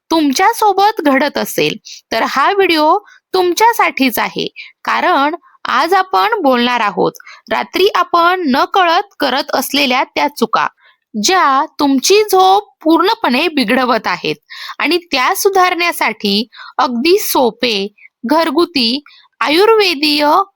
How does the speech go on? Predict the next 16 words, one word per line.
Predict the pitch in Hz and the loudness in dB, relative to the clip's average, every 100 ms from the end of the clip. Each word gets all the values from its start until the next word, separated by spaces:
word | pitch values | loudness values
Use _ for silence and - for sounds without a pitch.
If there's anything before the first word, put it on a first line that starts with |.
| _ | _
आणि | 254 320 | -2 0
वैज्ञानिक | 349 277 208 233 269 415 - | 2 0 0 0 2 0 0
उपाय. | 262 214 185 139 _ _ _ | -2 0 -4 -6 _ _ _
नमस्कार | 247 339 466 453 440 359 339 | -2 0 0 0 0 0 0
मित्रांनो, | 226 - 185 175 175 - - - - | -2 -4 -6 -6 -8 -12 -18 -18 -6
खबर | 277 220 311 | -2 0 0
लाईट | 359 349 349 381 285 | 0 0 0 -2 0
या | 294 | -2
तुमच्या | 311 254 220 - | 0 -2 -2 -2
विश्वासू | 247 214 - 269 359 349 269 - - - - - | -2 0 0 0 0 0 2 2 -2 -12 -18 -2
YouTube | 247 254 370 403 | 0 2 0 0
चॅनलमध्ये | 403 339 339 330 320 254 285 311 | 0 0 0 -2 -2 0 0 0
तुमचं | - 240 202 | -2 0 0
सर्वांचं | 262 - 226 240 320 311 240 294 381 226 | -2 -2 0 0 -2 -2 -2 0 0 -2
मनापासून | 233 - - 208 208 | -2 -2 -6 -6 -4
स्वागत. | 196 - 151 147 | -4 -2 -4 -4